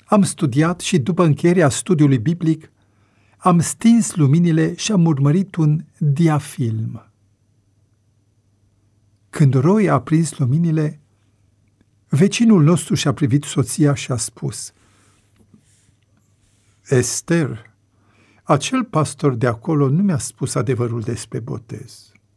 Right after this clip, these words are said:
Eu, uh, n-am fost botezat deloc.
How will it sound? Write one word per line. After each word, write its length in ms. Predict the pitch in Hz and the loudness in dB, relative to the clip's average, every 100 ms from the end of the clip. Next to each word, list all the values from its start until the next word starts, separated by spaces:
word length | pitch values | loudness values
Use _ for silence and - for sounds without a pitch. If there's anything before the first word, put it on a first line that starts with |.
| _ _ _ _ - 123 117 | _ _ _ _ -6 -4 -2
Eu, 520 | 127 131 127 127 131 131 | -2 -2 -4 -4 -4 -6
uh, 80 | 127 _ _ _ _ | -8 _ _ _ _
n-am 260 | - 131 151 | -4 -2 -2
fost 280 | - 156 123 | 0 -2 0
botezat 480 | 139 147 147 180 151 | -2 0 0 0 0
deloc. 520 | 175 208 208 _ | -2 -4 -6 _